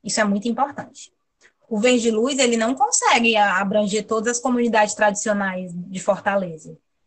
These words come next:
Chega denúncia, às vezes, pra gente de coisa acontecendo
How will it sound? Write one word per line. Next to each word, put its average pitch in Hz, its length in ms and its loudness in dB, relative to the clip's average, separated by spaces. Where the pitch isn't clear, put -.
Chega 254 360 4
denúncia, 285 460 2
às 277 80 4
vezes, 269 180 4
pra 269 240 2
gente 269 380 -2
de 269 260 -6
coisa 269 380 4
acontecendo 277 1500 0